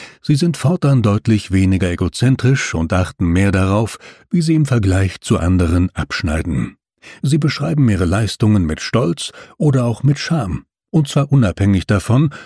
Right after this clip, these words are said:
was ihre Eltern ihnen dazu sagen.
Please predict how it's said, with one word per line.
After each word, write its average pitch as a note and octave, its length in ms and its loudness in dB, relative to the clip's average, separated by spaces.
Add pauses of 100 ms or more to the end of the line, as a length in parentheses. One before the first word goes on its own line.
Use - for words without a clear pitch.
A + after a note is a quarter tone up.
(100)
was D#3 200 -2
ihre D3+ 380 2
Eltern G2+ 400 0
ihnen E2+ 260 2
dazu E2+ 320 -2
sagen. E2 520 -2